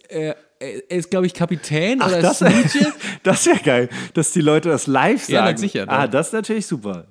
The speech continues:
Speaker 2: Das, äh, sollten wir mal basteln. Live-Zusammenfassung
Speaker 1: Ja.
Speaker 2: von einem Podcast-Thema.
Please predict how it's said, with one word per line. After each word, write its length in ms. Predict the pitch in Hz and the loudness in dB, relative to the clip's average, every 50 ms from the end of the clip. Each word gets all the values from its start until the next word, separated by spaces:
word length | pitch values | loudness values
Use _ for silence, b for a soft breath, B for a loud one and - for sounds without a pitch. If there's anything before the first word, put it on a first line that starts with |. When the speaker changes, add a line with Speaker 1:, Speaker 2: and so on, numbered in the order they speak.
| _ - | _ -8
Speaker 2:
Das, 260 | 127 151 156 - - | -8 -8 -8 -8 -6
äh, 220 | 220 208 208 196 | -4 -4 -2 -2
sollten 240 | 185 190 185 190 196 | -2 -4 -4 -4 -4
wir 100 | 185 175 | -4 -4
mal 160 | 175 170 165 | -2 -2 -2
basteln. 500 | 143 127 110 98 - - 98 90 90 95 _ _ _ _ _ _ _ _ B B B B B B B B 127 | -2 -2 -4 -4 -4 -8 -10 -10 -10 -14 _ _ _ _ _ _ _ _ B B B B B B B B -4
Live-Zusammenfassung 1400 | 127 127 135 180 220 220 92 98 - - 151 117 120 117 117 117 - - 123 117 110 - 139 135 147 185 226 214 _ _ _ B B B B B B B B B | -2 -2 0 0 0 -2 -4 -4 -4 -4 -4 -2 -2 -2 -2 -4 -6 -6 -6 -6 -4 -4 -6 -6 -6 -6 -8 -10 _ _ _ B B B B B B B B B
Speaker 1:
Ja. 60 | - 151 | -8 -6
Speaker 2:
von 340 | - - - 175 170 - | -6 -4 -4 -2 -2 0
einem 200 | 175 156 156 135 | 0 -2 -2 -2
Podcast-Thema. 560 | - 151 165 165 - 185 170 - - 165 165 | -2 -4 -4 -4 -2 -6 -6 -6 -6 -6 -8